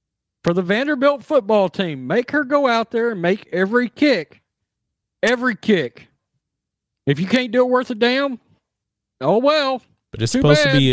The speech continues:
Speaker 2: a social justice statement. Vanderbilt is definitely more interested in a social justice statement than actually playing a game. Uh,
Speaker 1: Okay.
Speaker 2: wh-, because you
Speaker 1: Judging
Speaker 2: wouldn't be
Speaker 1: by
Speaker 2: cele-, you wouldn't be
Speaker 1: O and A, that's
Speaker 2: celebrating a forty-one to nothing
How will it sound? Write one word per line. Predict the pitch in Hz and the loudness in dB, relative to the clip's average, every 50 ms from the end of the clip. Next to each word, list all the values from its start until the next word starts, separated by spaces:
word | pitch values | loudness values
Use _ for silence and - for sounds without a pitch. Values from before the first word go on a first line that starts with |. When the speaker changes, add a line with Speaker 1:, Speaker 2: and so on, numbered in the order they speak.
| 120 120 | 2 0
Speaker 2:
a | |
social | 113 - - 131 127 123 - 131 117 | -2 -2 0 0 0 0 0 -2 -2
justice | 113 120 117 110 - 104 98 - | 0 -2 -2 -2 -2 -6 -8 -6
statement. | - - 131 131 - - - - _ _ _ _ _ _ _ _ _ _ _ _ _ _ _ _ _ | -4 -2 -2 -2 -2 -6 -12 -16 _ _ _ _ _ _ _ _ _ _ _ _ _ _ _ _ _
Vanderbilt | - 127 143 147 139 147 143 | -2 -2 0 2 2 2 2
is | 135 117 113 | 0 0 0
definitely | 131 139 135 - 143 | 0 -2 0 0 -2
more | 127 120 117 113 | 0 0 0 0
interested | 120 117 - - - 123 117 113 | -2 -4 -6 -6 -4 -4 -2 -2
in | 110 104 | -2 -4
a | 101 | -6
social | - - 127 117 113 - 120 | -4 -4 -4 -4 -2 -4 -6
justice | 107 113 107 - - - - | -4 -4 -4 -4 -6 -8 -10
statement | - - 156 175 123 101 107 104 - | -4 -4 -4 -2 -2 -4 -6 -8 -6
than | - 117 104 104 | -6 -6 -4 -4
actually | 104 107 - - - 113 | -4 -6 -6 -6 -8 -8
playing | 107 - - 110 101 98 | -6 -6 -6 -6 -6 -6
a | 98 | -8
game. | 98 139 165 165 117 95 - - _ _ _ _ _ _ _ _ _ _ _ _ _ _ _ _ _ _ - | -6 -4 -4 -4 -6 -8 -12 -20 _ _ _ _ _ _ _ _ _ _ _ _ _ _ _ _ _ _ -8
Uh, | 110 110 | -4 -2
Speaker 1:
Okay. | 110 110 | -2 -2
Speaker 2:
wh-, | 117 - - _ _ _ _ _ | -2 -6 -10 _ _ _ _ _
because | 139 - 147 127 113 | -2 0 0 2 4
you | 160 | 4
Speaker 1:
Judging | 170 180 | 4 4
Speaker 2:
wouldn't | 175 165 | 4 4
be | 156 160 | 2 2
Speaker 1:
by | 160 175 | 4 4
Speaker 2:
cele-, | 175 185 196 185 175 185 180 | 4 4 6 6 4 4 4
you | 175 190 | 4 6
wouldn't | |
be | 208 | 6
Speaker 1:
O | 233 | 6
and | 214 185 175 | 6 6 4
A, | 185 | 2
that's | 170 | 0
Speaker 2:
celebrating | - - - 185 185 190 175 139 143 151 147 139 143 143 | 0 0 0 2 2 2 2 2 2 0 2 2 0 0
a | 123 123 123 | 0 0 -2
forty-one | - _ _ 165 160 175 175 165 170 151 143 151 151 151 147 | -2 _ _ 0 2 4 4 4 2 2 2 2 2 0 0
to | 135 - 139 | -4 -4 -2
nothing | 131 131 139 139 135 _ 139 135 131 131 | 0 0 2 0 0 _ 0 0 0 -2